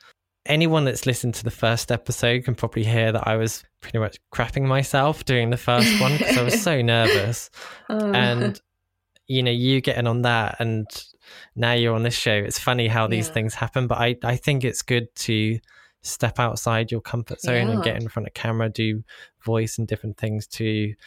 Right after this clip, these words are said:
Speaker 1: um, get the opportunities like you are.
Speaker 2: Yeah, you have to face your fears, for sure. I mean, I, when I started out as a designer,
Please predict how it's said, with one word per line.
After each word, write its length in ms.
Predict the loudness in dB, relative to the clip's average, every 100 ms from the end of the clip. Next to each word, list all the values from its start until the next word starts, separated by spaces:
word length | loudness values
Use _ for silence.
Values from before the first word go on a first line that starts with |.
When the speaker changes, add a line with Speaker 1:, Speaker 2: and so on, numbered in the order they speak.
| -20 _
Speaker 1:
um, 260 | -2 0 0
get 300 | -2 -2 0
the 100 | -2
opportunities 880 | 0 -4 -4 -2 -2 -2 -4 -6 -4
like 140 | -4
you 180 | -2 -2
are. 220 | -2 -4 _ -4
Speaker 2:
Yeah, 120 | 0
you 140 | 0
have 160 | 0 -2
to 120 | -2
face 500 | -2 0 0 0 -6
your 160 | -6 -8
fears, 720 | -6 -4 -2 -4 -6 -8 -12 _ _ -20 -20 -20 -20 -20 _ _
for 180 | -6 -6
sure. 440 | -4 -2 -2 -2
I 80 | 0
mean, 120 | 2
I, 140 | 2 2
when 140 | 2
I 80 | 2
started 360 | 2 2 2
out 140 | 2 2
as 140 | 0
a 80 | 0
designer, 640 | -2 -2 -2 -2 -4 -6